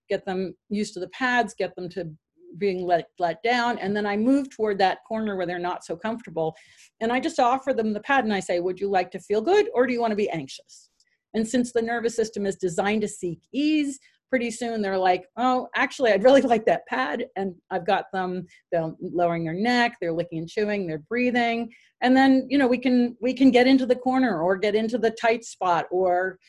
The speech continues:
um, yes, I have used them not in the trailer because it's too small a space. It's not safe to be trying to put pads around your horse's feet in a trailer, but certainly before I trailer them. Um, we had one horse that was, had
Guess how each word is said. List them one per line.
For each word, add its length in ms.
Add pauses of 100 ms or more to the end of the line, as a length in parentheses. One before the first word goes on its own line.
(200)
um, 280
yes, 280
I 140
have 340
used 280
them 260
not 260 (140)
in 220
the 80
trailer 680
because 340
it's 180
too 180
small 340
a 60
space. 400
It's 180
not 260
safe 480
to 60
be 120
trying 300
to 60
put 240
pads 300
around 220
your 80
horse's 340
feet 320
in 140
a 60
trailer, 580 (320)
but 160
certainly 400
before 720
I 60
trailer 420
them. 300 (460)
Um, 140
we 120
had 200
one 220
horse 480
that 280
was, 520 (260)
had 160